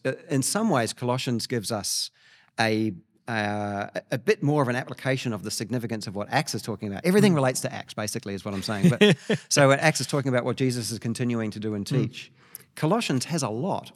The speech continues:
Speaker 1: on the sufficiency and the supremacy of Christ. That,
Speaker 2: Yeah.
Speaker 1: that's the whole point of the, of the book and how that works out and various distractions that we face in doing that. That's sort of Paul's writing to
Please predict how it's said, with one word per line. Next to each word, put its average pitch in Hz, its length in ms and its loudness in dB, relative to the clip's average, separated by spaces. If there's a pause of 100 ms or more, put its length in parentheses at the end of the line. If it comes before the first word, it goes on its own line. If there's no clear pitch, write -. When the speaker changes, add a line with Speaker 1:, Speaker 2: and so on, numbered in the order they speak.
Speaker 1:
on 113 380 -2
the 110 100 -10
sufficiency 127 680 -4
and 104 100 -2
the 101 60 -4
supremacy 110 640 -6
of 95 100 -8
Christ. 98 440 -8
That, 113 160 -4
Speaker 2:
Yeah. 113 80 0
Speaker 1:
that's 113 160 0
the 107 100 -8
whole 107 200 -4
point 104 320 -6
of 90 140 -8
the, 98 260 -4 (580)
of 92 120 -2
the 196 80 -2
book - 300 -4
and 117 140 -2
how 123 320 -4
that 107 260 -6 (440)
works 120 300 0
out 107 220 0
and 113 100 -2
various 120 340 2
distractions 104 760 -6
that - 180 -8
we 101 340 -4 (160)
face - 600 -2
in 107 140 -2
doing 107 240 -2
that. 90 140 -6
That's 107 120 -4
sort 104 140 -6
of 95 60 -12
Paul's 107 300 -4
writing 95 320 -4
to 95 200 -6